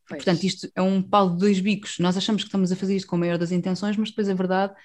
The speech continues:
Speaker 2: é que as coisas não resultam. Eu, na altura, quando lá estava, eu informei-me, porque eu queria, eh, tentar mandar vir um contentor com coisas. E consegui arranjar donativos e tudo para enviar as coisas.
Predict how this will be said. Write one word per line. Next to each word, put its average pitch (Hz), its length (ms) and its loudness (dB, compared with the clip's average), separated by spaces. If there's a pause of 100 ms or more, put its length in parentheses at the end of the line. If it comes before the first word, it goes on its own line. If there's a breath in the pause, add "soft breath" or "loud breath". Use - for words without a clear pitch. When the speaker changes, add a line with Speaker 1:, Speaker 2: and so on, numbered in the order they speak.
(200 loud breath)
Speaker 2:
é - 80 -2
que 190 120 -4
as - 40 -10
coisas 214 260 0
não 226 160 0
resultam. 214 500 -4
Eu, 165 80 0
na 180 80 -2
altura, 190 240 -2
quando 185 260 0
lá 185 100 0
estava, 190 520 -2
eu 196 180 -2
informei-me, 190 680 0 (120)
porque 196 220 0
eu 220 100 0
queria, 214 600 2
eh, 170 220 -2
tentar 180 340 0
mandar 180 260 2
vir 180 160 4
um 175 80 2
contentor 165 560 -2
com 165 140 -4
coisas. - 480 -12 (180)
E 185 60 -2
consegui 196 520 0
arranjar 180 400 0
donativos 185 460 0
e 185 60 -2
tudo 185 180 -6 (320 loud breath)
para 185 100 -2
enviar 185 260 2
as 185 100 -8
coisas. 160 340 -6